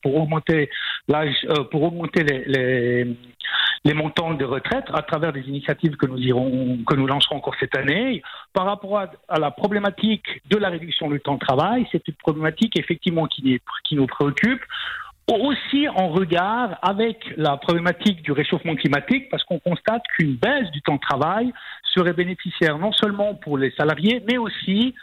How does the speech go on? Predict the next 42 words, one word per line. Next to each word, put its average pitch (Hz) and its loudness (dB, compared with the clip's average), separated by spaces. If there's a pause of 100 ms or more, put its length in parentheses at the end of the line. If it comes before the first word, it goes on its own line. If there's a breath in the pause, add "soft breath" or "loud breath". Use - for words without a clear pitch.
(340 loud breath)
pour 220 -2
lutter 196 0
contre 151 -4
le 139 0
réchauffement 156 0
cli-, - -2
climatique. 160 0
Nous 147 -4
sommes 156 -4
en 185 -4
train 151 -2
d'élaborer 185 -2 (420 loud breath)
ce 165 2
type 180 0
de 156 2
proposition 151 0
pour 202 0
effectivement 180 0
que 165 -2
les 139 2
gains 208 -2
de 143 -2
productivité, 139 -2
parce - -4
que - -2
la 135 2
Suisse 185 2
n'a 127 0
jamais 139 0
été 139 -2
aussi 131 0
riche, 233 2 (160)
que 165 0
les 131 0 (180)
gains 254 0
de 139 -6
productivité 165 -4
qui - -6
sont 143 0
créés 156 0
par 214 -2
les 190 0